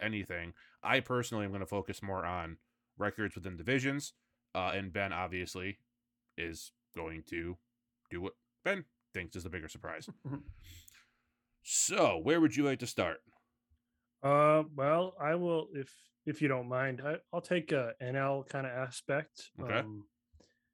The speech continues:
Speaker 2: and I really wanna just talk about an entire division, not just one team. Um, and if you have it up, um, the N L West in its entirety. Um,
Speaker 1: Wow. Yeah, I'm looking at it
Speaker 2: many,
Speaker 1: right now.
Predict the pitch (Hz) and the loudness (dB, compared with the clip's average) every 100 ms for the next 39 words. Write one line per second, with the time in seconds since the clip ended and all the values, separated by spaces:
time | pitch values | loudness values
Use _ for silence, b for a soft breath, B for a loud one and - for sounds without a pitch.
0 | b - 135 139 170 202 170 135 - 139 | b -4 0 2 4 4 4 2 0 0
1 | 127 120 - _ - - 139 139 196 214 | 0 -4 -12 _ -18 -6 -4 0 2 2
2 | 123 104 110 160 127 104 120 120 - - | -2 -6 -4 -4 -4 -10 -10 -10 -10 -12
3 | - 110 110 107 123 117 107 _ _ _ | -10 -10 -10 -8 -8 -8 -12 _ _ _
4 | _ _ _ _ _ _ _ _ _ _ | _ _ _ _ _ _ _ _ _ _
5 | _ _ _ - 110 110 107 107 117 214 | _ _ _ -12 -10 -10 -12 -14 -14 -8
6 | 135 131 139 143 131 120 127 135 - _ | -6 -2 2 2 2 0 -4 -4 -10 _
7 | _ - 120 113 110 110 107 104 _ _ | _ -12 -8 -6 -8 -10 -12 -16 _ _
8 | _ _ _ _ _ _ 120 120 131 147 | _ _ _ _ _ _ -12 -8 -2 2
9 | 139 127 113 113 107 - - - 135 120 | 4 2 0 -4 -6 -8 -8 -4 -2 -2
10 | 107 117 104 - 113 107 107 104 - _ | -2 -6 -4 -2 0 0 -6 -12 -16 _
11 | _ _ _ _ _ _ _ _ _ _ | _ _ _ _ _ _ _ _ _ _
12 | _ 117 110 110 107 104 101 98 104 - | _ -4 -4 -2 -4 -6 -8 -12 -14 -4
13 | 85 78 - _ _ - 95 90 123 127 | -2 -2 -6 _ _ -2 0 2 2 4
14 | 165 196 131 - 90 | 6 6 2 2 0